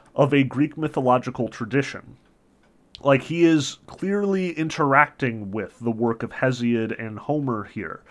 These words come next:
Um, this whole discussion of the afterlife that he's kind of presenting to us here at the end of the Phaedo takes a lot of notes from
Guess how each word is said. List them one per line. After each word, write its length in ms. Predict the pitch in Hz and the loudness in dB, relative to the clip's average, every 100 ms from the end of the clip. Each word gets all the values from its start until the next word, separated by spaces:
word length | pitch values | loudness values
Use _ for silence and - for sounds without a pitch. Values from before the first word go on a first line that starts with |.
| - - - - | -20 -20 -8 4
Um, 340 | 147 135 123 | 6 6 4
this 280 | 135 160 160 | 2 2 2
whole 320 | - 180 190 | 0 4 4
discussion 800 | 156 156 - 170 156 165 147 139 | 2 -4 0 0 0 -2 -4 -2
of 400 | 131 131 127 123 | 2 2 2 0
the 160 | 131 117 | 0 2
afterlife 640 | 120 - 131 110 98 95 | 2 0 -2 -2 -2 -6
that 100 | 123 | -8
he's 200 | 120 123 | -4 -2
kind 240 | - 131 123 | -2 -2 -2
of 180 | 113 | -4
presenting 600 | - 123 127 160 - 131 | -2 -2 0 -2 -2 -6
to 220 | 113 127 98 | -4 -2 -2
us 220 | 87 - | -2 -2
here 140 | 120 | -2
at 80 | 120 | -2
the 120 | 123 | -2
end 140 | 110 113 | -4 -6
of 60 | |
the 80 | 98 | -8
Phaedo 600 | - 185 202 120 101 92 - - - - | -2 0 2 2 0 -2 -8 -20 -20 -16
takes 340 | - 208 220 - | -2 0 0 2
a 80 | 214 | 2
lot 360 | 160 160 170 | 6 8 8
of 120 | 160 | 6
notes 680 | 160 160 113 - - - - | 4 2 2 -4 -16 -14 -14
from 640 | - - 147 131 123 120 | -18 2 6 6 4 -2